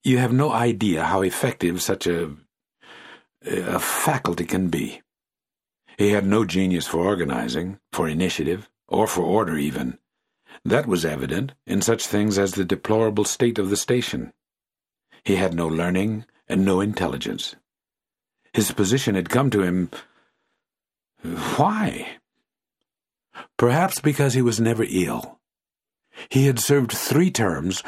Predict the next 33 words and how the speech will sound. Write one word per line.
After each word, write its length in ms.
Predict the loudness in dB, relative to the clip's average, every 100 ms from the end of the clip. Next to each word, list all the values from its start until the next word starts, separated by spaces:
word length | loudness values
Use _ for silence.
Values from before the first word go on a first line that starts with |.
| -4
of 160 | -2 0
three 380 | -2 0 2
years 640 | 2 2 2 2 2 -2 -4
out 220 | -4 -4
there. 400 | -6 -6 -6 -12 _ _ _ _ _ _ _ -16 -8 0
Because 340 | 2 2 0 -6 -10
triumphant 600 | -2 2 2 2 2 0
health 460 | 2 2 2 -2 -10 -16 -18 -4
in 140 | 2
the 80 | 2
general 380 | 2 2 2 2
rout 300 | 4 2 2
of 140 | -2
constitutions 880 | 0 0 0 -2 0 0 0 -4 -6 -10 -20 _
is 120 | -2
a 60 | 0
kind 260 | 2 2 2
of 160 | 0
power 420 | -2 0 2 2 2
in 120 | 0
itself. 680 | -2 -2 -2 -2 -6 -14 -16 _ _ _ _ _ _ _ _ _ _
When 180 | 0 2
he 60 | 4
went 200 | 4 4
home 260 | 2 4
on 220 | 2 4
leave, 220 | 4 4 4
he 120 | 2
rioted 560 | 4 2 2 0 0
on 140 | 0 -2
a 80 | -2
large 480 | 0 0 0 -2
scale, 540 | -6 -4 -2 -4 -6